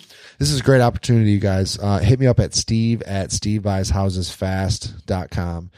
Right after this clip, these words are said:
If you haven't already seen this through the email, it's 'cause you're not on my email list. You need to get on there at three one three cash deals dot com.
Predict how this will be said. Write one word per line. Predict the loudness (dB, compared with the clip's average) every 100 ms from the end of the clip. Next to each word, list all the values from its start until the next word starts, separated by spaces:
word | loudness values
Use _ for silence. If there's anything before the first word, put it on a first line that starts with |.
| -20 -14
If | -4 0
you | 2
haven't | 4 4 4 4
already | 4 2
seen | 0 0 0
this | 2 0
through | 0 0
the | 0 -4
email, | 0 0
it's | 0 -2
'cause | -4
you're | -2
not | -2 -2
on | -2
my | -4 -4
email | 0 2 2
list. | 2 -2 -8 -14 -20 -20 -18 -2
You | 2
need | 2
to | 2
get | 2
on | 2 4
there | 2 0 -2
at | -4 -6
three | -4 0 2
one | 2 0
three | -2 -2 0 -2
cash | 0 2 2 -2 -6 -16 -4
deals | 2 4 4 2 -2 -8 _
dot | -2 -2 -2
com. | -2 0 0 -2